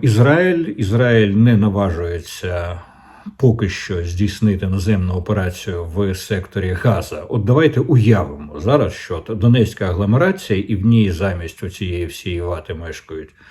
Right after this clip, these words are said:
нещасні палестинці, і обороняє Хамас,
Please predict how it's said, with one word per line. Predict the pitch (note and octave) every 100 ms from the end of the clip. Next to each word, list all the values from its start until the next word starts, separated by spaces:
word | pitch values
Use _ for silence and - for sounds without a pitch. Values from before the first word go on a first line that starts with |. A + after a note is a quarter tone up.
| - - -
нещасні | G#2 F#2+ - F#2+ - G2
палестинці, | F2 G2+ G#2 - G3+ G3+ G3+ A#2+
і | A2 - C3 C3+
обороняє | C#3 A2 A2+ C3 D#3+ D3+ B2
Хамас, | - - A2 B2 F2+ - -